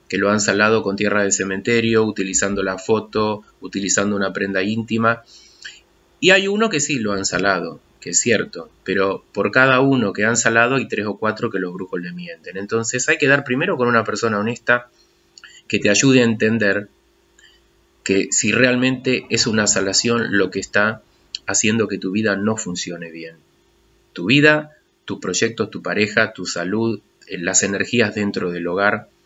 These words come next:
las energías que fluyen entre tu pareja y tú, tu energía personal, eh, tu trabajo, tu dinero.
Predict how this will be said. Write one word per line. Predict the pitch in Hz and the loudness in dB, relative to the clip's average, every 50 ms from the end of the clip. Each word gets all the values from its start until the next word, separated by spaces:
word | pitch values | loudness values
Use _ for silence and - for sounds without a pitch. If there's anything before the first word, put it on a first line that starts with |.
| _ _ - | _ _ -6
las | - 92 95 98 | -2 -2 -2 0
energías | 98 98 95 95 - - 120 120 117 | 0 0 -2 0 0 0 0 0 2
que | - 104 | 0 -2
fluyen | - 117 120 113 - 104 98 98 | 0 0 -2 0 0 0 -2 -2
entre | 95 92 98 92 | -4 -4 -6 -8
tu | - 95 90 | -8 -8 -6
pareja | 90 90 98 98 - 101 90 | -6 -4 -4 -4 -4 -4 -6
y | 90 | -6
tú, | 87 - 117 117 117 - _ - | -4 -4 -4 -4 -4 -6 _ -6
tu | - 101 | -4 -2
energía | 98 95 92 92 - - 123 113 90 | -2 -2 -4 -4 0 2 2 2 2
personal, | 101 92 95 - - 92 95 101 104 101 104 104 104 - _ _ _ _ _ _ _ _ _ _ - - - - _ _ | 0 -4 -6 -6 -6 -6 -2 -2 -2 -2 -2 -4 -8 -14 _ _ _ _ _ _ _ _ _ _ -20 -20 -20 -20 _ _
eh, | - 90 | -16 -14
tu | 90 - 107 101 | -8 -6 -4 -2
trabajo, | 98 92 90 98 110 113 - - 95 87 | -2 0 0 2 0 0 -2 -4 -6 -6
tu | - 95 95 | -6 -6 -6
dinero. | 92 92 104 110 110 104 104 104 104 - | -4 -2 0 0 0 0 0 -2 -4 -8